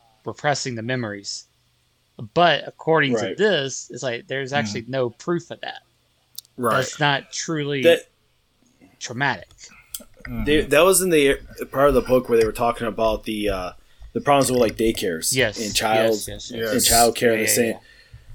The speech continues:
Speaker 1: yeah.
Speaker 2: and I, it brings up a good point. How, how traumatic could an event be if you don't remember it?
Speaker 3: Mm-hmm.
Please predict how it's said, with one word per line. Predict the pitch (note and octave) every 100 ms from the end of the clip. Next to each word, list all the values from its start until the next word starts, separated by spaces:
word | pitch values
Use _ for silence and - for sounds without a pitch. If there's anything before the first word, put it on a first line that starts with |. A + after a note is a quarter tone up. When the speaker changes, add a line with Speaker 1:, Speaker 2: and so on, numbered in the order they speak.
| - -
Speaker 1:
yeah. | C3+
Speaker 2:
and | C#3 C3 C3 - -
I, | C#3+ D3+ - _ - - - - -
it | D3+ B2+
brings | G3 G#3+
up | D#3+
a | B2
good | A#2 -
point. | F#3+ G#3 G2+ A2 - - - - - - - - G3 G3 E3+ -
How, | - C#3+ - _ _ _ _ _
how | - - D#3
traumatic | D3+ D3+ C#3+ C#3+ -
could | C3
an | A#2
event | B2 G#2
be | B2+
if | A#2
you | A2
don't | G#2+
remember | G2 G#2 G#2+ E2
it? | A#2+ A#2+
Speaker 3:
Mm-hmm. | G#2+ A2 A#2